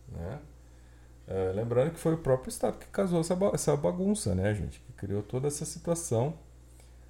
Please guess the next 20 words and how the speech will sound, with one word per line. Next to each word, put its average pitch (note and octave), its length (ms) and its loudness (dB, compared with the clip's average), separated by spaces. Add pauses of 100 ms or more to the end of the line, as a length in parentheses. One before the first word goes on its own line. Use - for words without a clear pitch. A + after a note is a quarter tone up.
(280)
é, F#2+ 540 2
e G#2 40 0
gerando A2 480 2
aí G#2+ 220 4
pras B2 180 -4
pessoas G#2+ 480 0
esse C#3 340 -4
transtorno B2 720 2
todo, A2+ 420 0
né? G#2 140 4
A G#2+ 40 2
partir A2 220 -4
do A#2+ 60 4
momento A2 260 4
que C3 80 0
injetou C3 320 2
muito C3 640 8
dinheiro C3+ 420 2
na A2+ 100 0
economia A#2+ 580 0